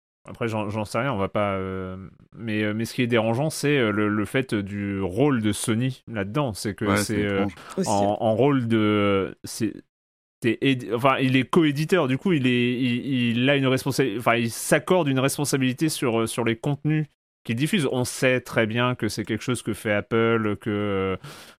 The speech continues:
Speaker 1: euh, fait moins Google pour les, côté, côté appli, mais, euh, c'est, euh, qu'il y a des, il y a des filtres que Steam peut faire ou peut ne pas faire, euh, bah, ils le, le font généralement pas. Mais, euh, enfin, c'est, c'est, c'est tout ce, ce, ce truc des plateformes,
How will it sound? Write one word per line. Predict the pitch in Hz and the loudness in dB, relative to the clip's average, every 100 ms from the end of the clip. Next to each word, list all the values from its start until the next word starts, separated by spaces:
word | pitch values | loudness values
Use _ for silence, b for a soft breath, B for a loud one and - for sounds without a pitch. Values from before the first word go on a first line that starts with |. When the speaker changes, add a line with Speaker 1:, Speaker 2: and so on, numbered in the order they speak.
| 104 | -4
Speaker 1:
euh, | 95 | -2
fait | - | 0
moins | 104 135 139 | 0 2 2
Google | 135 127 139 135 110 | 2 2 2 2 -2
pour | - 113 | 2 2
les, | 110 113 107 | 4 2 2
côté, | 117 113 110 | 0 0 0
côté | 120 117 | -2 0
appli, | 127 147 190 | 0 0 -2
mais, | 135 120 | 0 2
euh, | 113 | 2
c'est, | 113 - 117 | 2 2 2
euh, | 110 107 | 2 0
qu'il | 127 | 0
y | 120 151 | 2 2
a | |
des, | 131 120 | 2 2
il | 120 | 2
y | 135 | 2
a | |
des | 131 | 0
filtres | 127 185 135 117 104 | 0 -2 -2 -4 0
que | 127 117 | 0 0
Steam | - - 170 147 | -4 -2 0 0
peut | 123 160 | 0 0
faire | 147 165 160 | 2 2 2
ou | 131 | 2
peut | 113 131 | 0 -2
ne | 117 | -2
pas | 104 139 127 | 0 0 0
faire, | - 135 127 | 0 0 0
euh, | 104 101 98 | 0 -2 -2
bah, | 104 101 98 | 0 0 0
ils | 101 101 | -4 -6
le, | 98 95 | -6 -6
le | 98 | -6
font | 92 104 | -6 -4
généralement | 95 92 92 98 | -2 0 -2 -2
pas. | 104 165 B B B B | -2 -4 B B B B
Mais, | 113 113 113 | -2 2 4
euh, | 107 107 107 107 107 | 4 4 2 2 2
enfin, | 101 117 | 2 0
c'est, | - 127 | 2 -2
c'est, | - 131 | 0 0
c'est | - 135 | 2 0
tout | 175 | -2
ce, | 165 156 131 | 0 2 2
ce, | - 139 | 2 0
ce | - | 2
truc | 135 190 | 0 0
des | 143 131 | 0 2
plateformes, | 131 120 - 170 165 120 | 2 0 2 2 2 -2